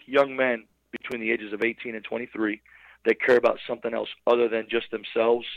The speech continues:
and wanna, you know, represent a university and a city in a great way,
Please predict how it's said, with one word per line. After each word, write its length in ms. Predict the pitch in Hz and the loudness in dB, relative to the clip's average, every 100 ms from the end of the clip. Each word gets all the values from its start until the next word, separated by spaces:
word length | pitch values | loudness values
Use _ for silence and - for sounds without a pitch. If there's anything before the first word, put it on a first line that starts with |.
| - - | -14 -10
and 160 | 104 104 | -10 -2
wanna, 340 | 113 120 113 - _ | 2 4 2 -4 _
you 100 | 107 | -10
know, 200 | 110 101 - - - - - - | -4 -4 -6 -20 -20 -18 -18 2
represent 560 | 127 123 120 107 123 120 - | 4 4 2 2 2 2 0
a 60 | |
university 720 | 110 123 113 104 123 - 117 | -2 0 -2 0 0 -2 -6
and 100 | 98 | -6
a 60 | 98 - - | -10 -6 2
city 280 | 127 127 | 2 2
in 100 | 107 | -4
a 60 | 104 | -8
great 300 | - 117 113 | 0 2 4
way, 340 | 113 117 123 | 4 6 4